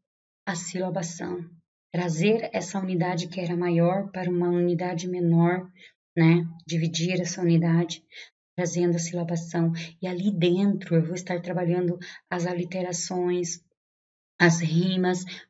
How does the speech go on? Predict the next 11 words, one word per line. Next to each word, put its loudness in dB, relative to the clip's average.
muito, 6
professores. -8
Isso -2
desenvolve -2
muito 2
a -4
consciência 0
auditiva -4
do -2
meu 0
aluno, 2